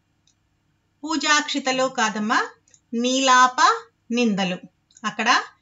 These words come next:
నీలాప నిందలు అని రాయాలి. దానికి భయపడిన మునులు, దేవతలు డాష్ చేయమని కోరారు. ఏమని కోరారు? అక్కడ తిరిగి ఉంది, తిరిగి తప్పు కదమ్మా.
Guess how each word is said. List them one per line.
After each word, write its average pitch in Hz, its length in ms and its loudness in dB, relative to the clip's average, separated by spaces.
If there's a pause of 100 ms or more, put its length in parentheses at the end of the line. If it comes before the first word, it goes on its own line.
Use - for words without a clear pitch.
(220)
నీలాప 262 540 2 (140)
నిందలు 214 440 -4
అని 226 160 -4 (280)
రాయాలి. 180 380 0 (2750)
దానికి 339 300 2 (100)
భయపడిన 285 420 0 (140)
మునులు, 196 340 -2 (480)
దేవతలు 226 500 0 (400)
డాష్ 294 460 2
చేయమని 208 480 -4 (380)
కోరారు. 208 460 2 (1400)
ఏమని 277 260 -2
కోరారు? 262 280 2
అక్కడ 247 160 -2 (100)
తిరిగి 294 280 -2 (140)
ఉంది, 220 240 -2 (180)
తిరిగి 262 260 -2 (120)
తప్పు 247 240 -2
కదమ్మా. 247 260 -2